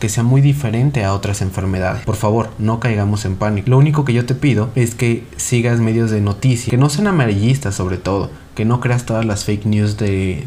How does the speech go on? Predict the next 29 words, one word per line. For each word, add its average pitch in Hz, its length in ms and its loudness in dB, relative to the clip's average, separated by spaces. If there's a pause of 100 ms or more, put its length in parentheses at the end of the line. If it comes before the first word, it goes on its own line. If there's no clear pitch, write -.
de 98 180 -2
Facebook 113 680 0
o 101 80 -4
de 90 100 -2
Twitter, 113 420 -2
para 107 220 0
que 113 100 0
no 123 140 4
caigamos 107 460 2
en 95 80 0
el 92 100 -2
pánico. 92 400 -4
Por 117 140 -2
favor, 123 320 0 (200)
infórmate 113 680 0
y 110 140 -2
sigue 127 420 0
las 107 180 0
páginas 131 460 2
oficiales 120 680 0
donde 107 180 0
te 107 120 -2
pueden 147 260 0
brindar 120 260 2
más 127 220 2
información. 127 640 2
Por 107 100 -2
mi 107 140 2
parte, 139 440 0